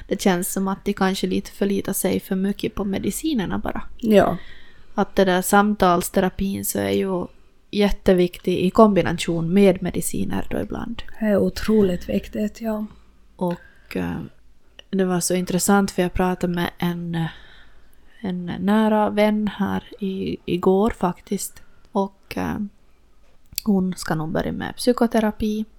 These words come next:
Speaker 1: Och de har ju nog då jättelånga köer till det.
Speaker 2: Mm.
Speaker 1: Och hon hade fått tips om en och då som hon var på ett sån här bekantningsbesök med.
Speaker 2: Ja.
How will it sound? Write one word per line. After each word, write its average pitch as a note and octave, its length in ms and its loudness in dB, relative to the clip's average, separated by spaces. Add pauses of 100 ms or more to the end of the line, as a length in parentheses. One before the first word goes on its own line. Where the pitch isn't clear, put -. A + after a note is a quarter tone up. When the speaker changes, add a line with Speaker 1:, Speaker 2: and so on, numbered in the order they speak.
(140)
Speaker 1:
Och B3 460 8 (260)
de A3+ 80 8
har F3+ 240 4
ju G#3+ 100 4
nog A#3+ 160 4
då A#3+ 120 4
jättelånga A#3 720 2
köer A3 360 4
till A3 180 4
det. A3 220 4 (300)
Speaker 2:
Mm. F#3 440 -4 (420)
Speaker 1:
Och G3+ 80 -2
hon F#3 120 0
hade F#3 120 -4
fått - 400 -10
tips - 320 -2
om A3+ 160 4
en G#3+ 240 2
och G3 80 0
då F#3+ 120 2
som F#3 280 -4
hon F3 280 -8 (720)
var F#3+ 140 2
på F#3+ 140 2
ett F3+ 100 -2
sån F3 180 -4
här E3+ 80 -4
bekantningsbesök G#3+ 1300 0
med. A#3 300 -2 (240)
Speaker 2:
Ja. G3+ 320 -2